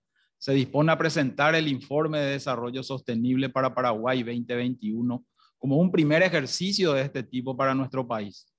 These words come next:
que será seguido por un análisis del financiamiento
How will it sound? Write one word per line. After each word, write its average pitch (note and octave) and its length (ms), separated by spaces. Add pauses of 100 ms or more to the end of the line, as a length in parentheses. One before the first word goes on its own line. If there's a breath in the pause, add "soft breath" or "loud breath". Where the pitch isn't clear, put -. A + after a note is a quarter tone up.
(380)
que B2+ 120
será B2+ 260
seguido D3+ 420
por C#3+ 120
un C#3+ 160
análisis C#3+ 560
del D3 140
financiamiento C#3 1080